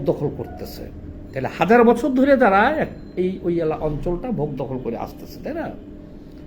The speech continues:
এখন হঠাৎ করে সেইখানে যাইয়া আমরা যদি বলি, বাঙালিদের যে বলতেছে যে এই জায়গাটা আমার, তাহলে কি তারা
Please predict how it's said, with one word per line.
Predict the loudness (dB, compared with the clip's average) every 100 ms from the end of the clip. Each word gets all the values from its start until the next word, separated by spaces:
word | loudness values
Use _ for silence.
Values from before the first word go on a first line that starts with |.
| -18 -18 -18 -18 -18 -6 -2
এখন | 0 0 0
হঠাৎ | 2 2 2 4
করে | 6 4 0 -12 -16 -16 -18 -18 -18 -18 -18 -18 -18 -18 -14
সেইখানে | 0 4 4 4 4 4 6
যাইয়া | 6 6 4 -2 -14 -18 -18 -18 -18 -18 -18 -18 -16 -16 -16 -16 -6 0
আমরা | 2 6 4 2 -6 -14 -14 -6
যদি | -4 -2 -2 2
বলি, | 4 4 2
বাঙালিদের | -2 -2 -2 -2 0
যে | -2 0
বলতেছে | 0 0 -2 0 0 -4 -10 -18 -18 -18 -18 -14 -6
যে | -2 4
এই | 4
জায়গাটা | 4 2 -2 -6 -6
আমার, | -8 -12 -16 -18 -18 -18 -18 -18 -18 -18 -18 -18 -18 -20 -20 -20 -20 -20 -20 -20 -18 -18 -4
তাহলে | 0 0
কি | 4
তারা | 4